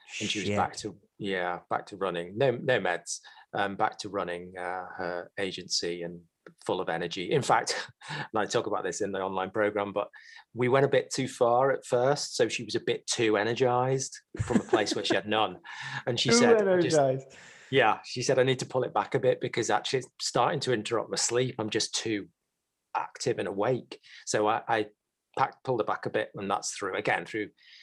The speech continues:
Speaker 1: um, nu-, using specific nutrients in,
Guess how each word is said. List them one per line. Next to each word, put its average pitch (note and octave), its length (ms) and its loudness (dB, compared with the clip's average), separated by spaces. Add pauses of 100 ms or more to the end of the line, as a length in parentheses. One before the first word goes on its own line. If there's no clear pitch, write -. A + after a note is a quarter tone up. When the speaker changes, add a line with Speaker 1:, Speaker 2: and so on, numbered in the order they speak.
(440)
Speaker 1:
um, F2 160 -4
nu-, G2 240 -6
using G#2+ 380 -4
specific - 640 0
nutrients F#2+ 560 -4
in, F#2+ 200 -6